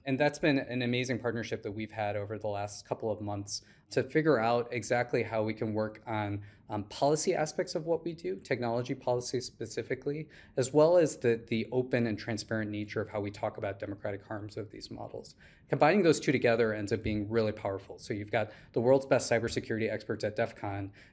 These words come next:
and you've got a really interesting taxonomy of harms to society that these models could cause.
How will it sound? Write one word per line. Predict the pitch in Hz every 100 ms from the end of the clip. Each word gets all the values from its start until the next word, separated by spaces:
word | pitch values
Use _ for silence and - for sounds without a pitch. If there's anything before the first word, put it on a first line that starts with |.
| -
and |
you've | 123 113
got | 120 117 123
a | 120
really | 120 147 143
interesting | 123 120 123 - 110
taxonomy | 120 - 113 110 117 107
of | 104
harms | - 117 117 117 -
to | 107
society | - 104 110 110 107
that | 101 101
these | 110 104
models | 101 104 101
could | - 110
cause. | 117 110 101 98